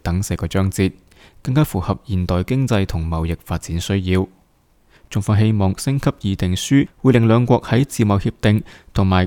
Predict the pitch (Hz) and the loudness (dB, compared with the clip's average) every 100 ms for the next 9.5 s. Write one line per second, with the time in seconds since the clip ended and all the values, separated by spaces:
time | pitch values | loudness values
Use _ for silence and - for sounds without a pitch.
0 | - - 160 147 - - 95 87 90 90 | 2 4 4 4 0 -4 -2 -2 0 -2
1 | 92 135 143 110 104 - 95 - 95 98 | -2 -2 -2 -2 -2 -2 -4 -2 -4 0
2 | 123 131 95 - - - 90 101 98 - | 0 0 -2 -4 -6 -4 -4 0 0 -2
3 | - 110 - 95 - - - - 127 139 | -2 -4 0 0 0 -8 -20 -2 0 2
4 | 104 87 98 98 98 92 82 80 80 78 | 0 0 0 0 -2 -2 -6 -6 -6 -8
5 | 76 - 87 85 _ _ _ _ _ _ | -10 -4 -2 -2 _ _ _ _ _ _
6 | _ _ _ _ _ _ _ _ - 92 | _ _ _ _ _ _ _ _ -6 -4
7 | 90 90 90 90 - - _ _ _ _ | -2 -2 0 0 -2 -10 _ _ _ _
8 | _ 101 92 90 98 - 120 139 135 101 | _ -2 0 0 -2 -2 -2 0 0 2
9 | 98 - - 107 110 | 0 -2 -2 -2 0